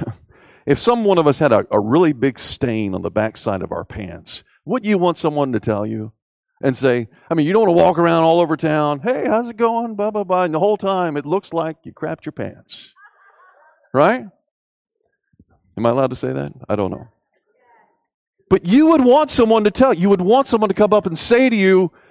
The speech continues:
"Okay, dude, you need to change your pants. Something's really wrong here. I don't know what it is. I don't know if you sat in something, but change your pants." But when God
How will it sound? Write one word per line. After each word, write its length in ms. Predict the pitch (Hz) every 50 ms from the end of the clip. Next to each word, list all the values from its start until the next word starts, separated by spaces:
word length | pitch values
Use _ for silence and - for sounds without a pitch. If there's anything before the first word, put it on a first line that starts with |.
| _ _ _ _ _ -
"Okay, 200 | - 143 - 127
dude, 240 | 123 117 135 131 110
you 80 | 127 131
need 180 | 127 175 226
to 80 | 175 151
change 360 | - - - 127 123 104 -
your 60 | -
pants. 460 | - - 95 80 73 71 80 - -
Something's 460 | - - - 175 196 196 196 170 143 143
really 340 | 147 165 175 180 185 180
wrong 400 | 170 160 165 160 165 165 160 156
here. 240 | 151 156 160 165 160 143
I 80 | 135
don't 140 | 131 131 123
know 80 | 123 123
what 240 | 127 143 160 170
it 100 | 190 180
is. 320 | 170 175 180 180 180 170 -
I 100 | - 117
don't 160 | 113 110 113
know 120 | 110 120
if 100 | 127 117
you 60 | 110 98
sat 300 | - - 165 170 175 175
in 100 | 170 156
something, 280 | - 170 160 - 156
but 180 | 127 156 151 -
change 320 | - - 180 190 208 196
your 80 | 196 202
pants." 720 | - 214 185 147 104 90 - - - - - - - _ _ _ _ _ _ _ _ _ _ _ _ _ _ _ _ _ _ _ _ _ _ _ _ _ _ _ _ _ _ _ _ _ _ _ _ _ _ _ - - _ _ - - _ _ _ _ _ _ - - - _ _ _ _
But 140 | - - -
when 160 | 160 165 156
God 600 | 156 131 156 165 196 247 277 247 170 98 - -